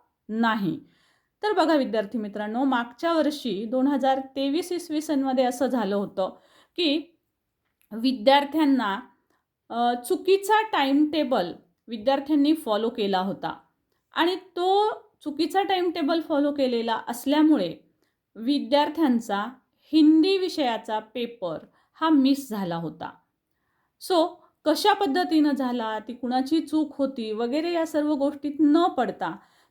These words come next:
तुम्ही सर्वांनी ही गोष्ट लक्षात घ्यायची आहे की अशा पद्धतीची चूक आपल्याला करायची नाही आहे. So विद्यार्थी मित्रांनो,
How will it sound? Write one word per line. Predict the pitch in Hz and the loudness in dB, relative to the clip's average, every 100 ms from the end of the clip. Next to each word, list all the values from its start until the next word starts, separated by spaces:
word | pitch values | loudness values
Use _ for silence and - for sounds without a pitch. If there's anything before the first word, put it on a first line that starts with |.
| - | -2
तुम्ही | 320 392 | 2 2
सर्वांनी | 392 370 320 320 311 320 | 0 2 4 6 6 4
ही | 302 277 359 | 0 -2 0
गोष्ट | 359 - - | 0 -2 -2
लक्षात | 330 269 269 233 | -2 -2 -4 -8
घ्यायची | 196 226 190 185 | -6 -6 -6 -6
आहे | - 202 196 160 156 _ _ _ - | -6 -6 -4 -6 -8 _ _ _ -4
की | 359 | -4
अशा | - 247 - 339 | -2 -4 0 0
पद्धतीची | 330 233 285 277 262 254 | 0 0 0 0 -4 -6
चूक | 262 277 277 - | -6 -8 -8 -6
आपल्याला | 202 208 247 277 | -6 -2 0 0
करायची | 294 269 208 190 - 220 | -2 -2 -4 -6 -6 -4
नाही | 180 180 175 | -2 -2 -4
आहे. | 151 156 - _ _ _ _ - | -6 -10 -16 _ _ _ _ -4
So | 381 | 0
विद्यार्थी | 381 381 403 392 | 2 2 0 -2
मित्रांनो, | 370 302 247 214 214 | -2 0 -2 -2 -4